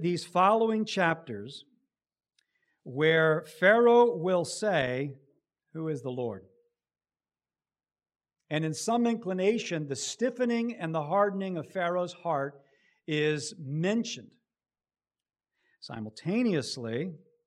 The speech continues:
the mind of the Lord so past our searching out, as there are these ten occasions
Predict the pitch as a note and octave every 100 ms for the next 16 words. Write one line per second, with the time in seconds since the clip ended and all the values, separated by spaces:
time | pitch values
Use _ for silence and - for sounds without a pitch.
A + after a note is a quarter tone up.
0 | _ _ _ _ _ _ _ - A2+ A#2
1 | C3+ C3+ B2 B2 C#3 C3 - D3 C#3+ C#3
2 | C3+ B2+ C#3+ B2 - D3+ - A#2+ E3 C#3+
3 | - _ _ _ _ _ _ _ _ _
4 | _ _ _ _ _ E3 C#3 F3 F3+ E3+
5 | D#3 D#3+ - - - A3 F3 - G#3 C4
6 | A3+ A#2 A2+ B2 E3 -